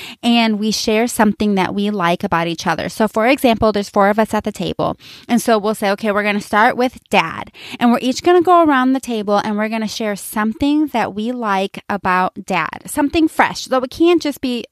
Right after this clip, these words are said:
"Dad, I like that you're my dad. I like that you work and you, uh, pay for this house and my clothes," but something unique that he did recently or something that he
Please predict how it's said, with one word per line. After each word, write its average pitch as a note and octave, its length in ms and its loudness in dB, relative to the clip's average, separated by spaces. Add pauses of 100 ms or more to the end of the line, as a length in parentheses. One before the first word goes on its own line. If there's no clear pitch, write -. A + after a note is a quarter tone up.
"Dad, G3+ 220 -2
I F3+ 80 0
like F3 240 -6
that - 120 -6
you're F#3 140 -4
my E3+ 140 -4
dad. E3 260 -2
I E3 120 -4
like A3 180 -2
that B3 140 -2
you B3 120 -4
work B3 300 2
and F#3+ 180 -2
you, G3+ 240 -2
uh, F3+ 260 0 (300)
pay B3+ 160 2
for A#3+ 140 -2
this - 160 0
house C4 360 2
and G3 160 -6
my F#3+ 140 -6
clothes," G3 340 0 (340)
but C4+ 120 0
something C#4 800 0
unique A#3+ 600 0
that G3+ 160 0
he A3+ 300 -6
did G#3 280 -4
recently C#4+ 800 2 (680)
or A3+ 80 -2
something A#3+ 560 0
that G3+ 280 2 (260)
he A3+ 560 -2